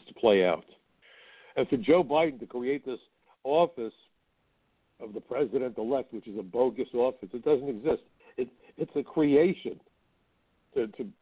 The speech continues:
you know, I, I, I remember, it was almost humorous. I don't know if you folks remember it, but during the, the battle between Gore and Bush, who won the election, every time they came out, there were more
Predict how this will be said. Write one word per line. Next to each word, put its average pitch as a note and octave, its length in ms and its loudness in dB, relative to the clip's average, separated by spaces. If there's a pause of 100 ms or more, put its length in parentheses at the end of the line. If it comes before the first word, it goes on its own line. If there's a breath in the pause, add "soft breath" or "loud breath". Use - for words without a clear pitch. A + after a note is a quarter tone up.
(300)
you D#3 100 -4
know, C3 80 4
I, C#3+ 100 4
I, D#3 180 6
I G3+ 220 4
remember, F3 460 -4
it A2+ 40 -8
was A#2 120 -10
almost D#3 260 -6
humorous. B2+ 420 -6
I B2+ 80 0
don't B2 120 -2
know B2 80 -4
if - 100 -10
you B2+ 180 -12
folks F#2+ 300 -6
remember F#2 400 -6
it, G#2 100 -4 (440 soft breath)
but B2 160 2
during C#3 400 4
the, A#2+ 280 0
the A2 280 -4 (260)
battle C3 320 4
between B2 420 -8
Gore C3 340 4
and A2 140 -10
Bush, B2 280 -2
who C3+ 100 -8
won B2+ 260 -4
the B2 120 -4
election, C3 500 -2
every B2+ 180 -2
time C3+ 200 -4
they A#2+ 100 -4
came B2 240 -4
out, C3 160 4
there A#2 80 0
were A2 120 -2
more A#2 260 2